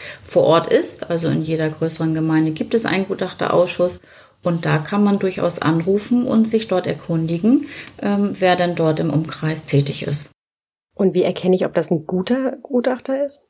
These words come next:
Speaker 1: Also er sollte zumindest seriös sein, so, äh, dass man eben auch weiß, da sind Qualifikationen, äh,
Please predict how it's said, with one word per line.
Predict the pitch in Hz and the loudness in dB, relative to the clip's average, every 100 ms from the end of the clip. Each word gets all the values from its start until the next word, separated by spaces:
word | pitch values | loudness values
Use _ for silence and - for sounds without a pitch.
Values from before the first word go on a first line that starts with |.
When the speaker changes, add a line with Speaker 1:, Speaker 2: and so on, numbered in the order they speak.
| _ _ _ _ _ | _ _ _ _ _
Speaker 1:
Also | - 202 | -6 -2
er | 196 | 0
sollte | 196 196 196 | 0 -2 -2
zumindest | - 190 208 208 - | -4 0 2 2 2
seriös | 185 185 190 214 220 - | 0 2 2 2 2 -2
sein, | 240 269 370 403 _ _ _ | 0 2 0 -4 _ _ _
so, | - 190 185 185 185 | -12 -6 -4 -2 -2
äh, | - 175 | -2 -2
dass | 175 180 190 | -2 -2 -2
man | 175 180 - | -4 -4 -4
eben | 175 180 175 | -4 -4 -4
auch | - 175 | -6 -6
weiß, | - 165 170 170 202 247 - | -10 -4 0 4 4 2 0
da | 196 185 | -2 -2
sind | 180 180 180 175 170 | -2 -2 -2 -2 -4
Qualifikationen, | - 180 170 170 156 175 170 - 202 220 247 247 247 | -2 -2 -2 -4 -6 -6 -6 -2 2 2 2 0 -2
äh, | - 214 208 208 | -2 -2 0 -2